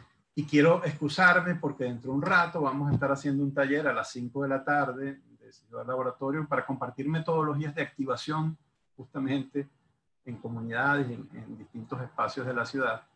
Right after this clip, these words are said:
Pero me encantará escuchar a mis amigas, compañeras en este momento, de este panel,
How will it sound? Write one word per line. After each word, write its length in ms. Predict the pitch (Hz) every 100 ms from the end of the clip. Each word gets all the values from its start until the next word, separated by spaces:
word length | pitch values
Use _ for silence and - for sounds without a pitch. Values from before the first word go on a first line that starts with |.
| _ _ _
Pero 140 | - 131
me 80 | 131
encantará 480 | 127 127 127 131
escuchar 580 | - 165 151 151 139 143 - _ _ _ _ _ _ _ _ _ _ _ _ -
a 320 | 113 110 - _ _ _ _ _
mis 160 | 117 113
amigas, 680 | 107 135 135 135 - - - - _ _ _ _ _ _ -
compañeras 640 | - 107 95 107 117 123
en 60 |
este 200 | 107 92
momento, 540 | 127 113 113 113 - 127 123 - - - _ _ _ _ _ _
de 280 | _ 107 101
este 340 | 98 - 117 113
panel, 440 | 85 82 117 120